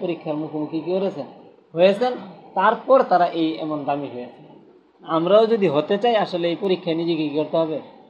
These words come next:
ফেলতে হবে। যার উপর পরীক্ষাটা যে পরিমাণ বেশি আসবে, সে সেই পরিমাণ কি হবে? দামি হবে, সেই পরিমাণ দামি হবে। মানে আমরা কি হালকা হালকা পরীক্ষা দিয়ে পাশ করে ফেলতে চাই,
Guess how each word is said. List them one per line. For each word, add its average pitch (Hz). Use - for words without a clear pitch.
ফেলতে 127
হবে। 117
যার 147
উপর 165
পরীক্ষাটা 180
যে 156
পরিমাণ 165
বেশি 147
আসবে, 165
সে 156
সেই 160
পরিমাণ 165
কি 147
হবে? 151
দামি 139
হবে, 110
সেই 180
পরিমাণ 175
দামি 143
হবে। 117
মানে 160
আমরা 170
কি 151
হালকা 160
হালকা 196
পরীক্ষা 202
দিয়ে 196
পাশ -
করে 196
ফেলতে 208
চাই, 165